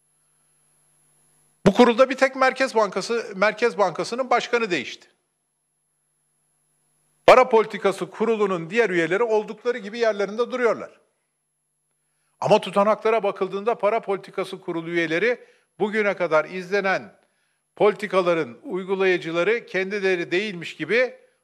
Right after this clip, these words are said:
tutanaklara neler yazmışlar neler. Mevcut para politikasının çerçevesinin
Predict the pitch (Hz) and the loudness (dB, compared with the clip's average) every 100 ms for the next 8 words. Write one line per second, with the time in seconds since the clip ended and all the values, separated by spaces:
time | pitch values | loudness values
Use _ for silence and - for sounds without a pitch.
0 | _ - 214 214 190 - 196 233 254 240 | _ -4 0 2 0 -2 0 2 0 -4
1 | _ _ _ _ _ 131 180 240 220 185 | _ _ _ _ _ -2 2 2 0 -4
2 | 170 175 - 226 214 208 196 _ _ _ | -4 -12 -4 -4 -4 -8 -10 _ _ _
3 | _ _ _ _ _ _ _ _ _ _ | _ _ _ _ _ _ _ _ _ _
4 | _ _ _ - 180 220 247 - 214 233 | _ _ _ 4 4 4 -2 2 4 4
5 | 233 208 - 185 196 190 196 233 - 208 | 2 -2 -2 -6 -6 -4 -8 -8 0 0
6 | 202 202 196 196 214 202 127 | 2 0 0 0 -2 -4 -4